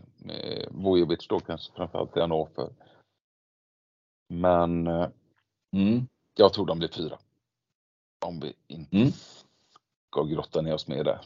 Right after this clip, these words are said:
Speaker 1: Det kommer ju, ja.
Speaker 2: Mm. Du, ehm, du nämnde, ehm, det där med Ungern och, och att man straffas för svarsspel och sådär. Du hade väl en spaning, ehm, förstod jag på dig från, eh,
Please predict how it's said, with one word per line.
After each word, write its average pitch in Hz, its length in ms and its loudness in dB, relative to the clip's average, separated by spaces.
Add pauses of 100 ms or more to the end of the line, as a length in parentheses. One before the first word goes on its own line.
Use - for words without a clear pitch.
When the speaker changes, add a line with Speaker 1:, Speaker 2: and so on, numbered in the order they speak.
Speaker 1:
Det - 120 -12
kommer 71 300 -12
ju, 69 140 -10 (680)
ja. 90 200 -6 (920)
Speaker 2:
Mm. 113 340 4 (560)
Du, 131 320 12
ehm, 120 360 4
du 131 120 10
nämnde, 123 720 10
ehm, 113 300 2
det 73 500 2
där 120 200 10
med 110 140 8
Ungern 113 400 8
och, 107 340 8
och 107 260 8
att 101 140 0
man 104 120 4
straffas 110 400 4
för 101 140 2
svarsspel 104 540 4
och 90 60 -4
sådär. 113 200 8
Du 135 100 8
hade 156 140 12
väl 160 120 12
en 160 80 8
spaning, 143 720 8
ehm, 117 840 2
förstod 123 320 6
jag 123 120 4
på 127 160 8
dig 113 160 8
från, 110 340 2
eh, 107 240 6